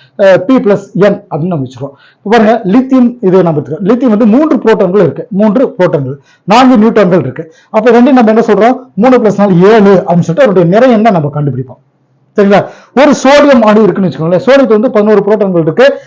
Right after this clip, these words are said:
பன்னெண்டு நியூட்ரான்கள் இருக்கு அப்படின்னா அது வந்து பன்னெண்டு plus பன்னெண்டு இருபத்தி மூணு அப்படின்னு சொல்லிட்டு நம்ம சொல்லுவோம். சரிங்களா? அதனுடைய நிறை எண் அப்படிங்கிறது என்னன்றதை நம்ம இதுல பார்த்திருப்போம். சரிங்களா? இதே மாதிரி ஒவ்வொரு தனிமத்துக்கும் அதோட நிறை எண் அப்படின்னு சொல்லிட்டு நம்ம கொடுத்துருப்போம். நெக்ஸ்ட், ஒரு தனிமத்தினுடைய குறியீடு வந்து எப்படி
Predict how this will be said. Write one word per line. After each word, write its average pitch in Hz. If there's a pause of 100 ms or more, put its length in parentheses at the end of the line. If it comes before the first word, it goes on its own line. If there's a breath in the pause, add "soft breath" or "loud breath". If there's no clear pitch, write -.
(140 loud breath)
பன்னெண்டு 214
நியூட்ரான்கள் 208
இருக்கு 165
அப்படின்னா 190
அது 240
வந்து 233
பன்னெண்டு 208
plus 196
பன்னெண்டு 196 (260 loud breath)
இருபத்தி 220
மூணு 196
அப்படின்னு 170
சொல்லிட்டு 202
நம்ம 147
சொல்லுவோம். 120 (160)
சரிங்களா? 214
அதனுடைய 185 (280 loud breath)
நிறை 226
எண் 196
அப்படிங்கிறது 170
என்னன்றதை 160
நம்ம 147
இதுல 127
பார்த்திருப்போம். - (120)
சரிங்களா? 202 (360 loud breath)
இதே 262
மாதிரி 240 (100)
ஒவ்வொரு 262
தனிமத்துக்கும் 196 (100)
அதோட 190
நிறை 180
எண் 180
அப்படின்னு 170
சொல்லிட்டு 185
நம்ம 143
கொடுத்துருப்போம். 123 (1000)
நெக்ஸ்ட், 185 (600 soft breath)
ஒரு 294
தனிமத்தினுடைய 208
குறியீடு 285
வந்து 185
எப்படி 160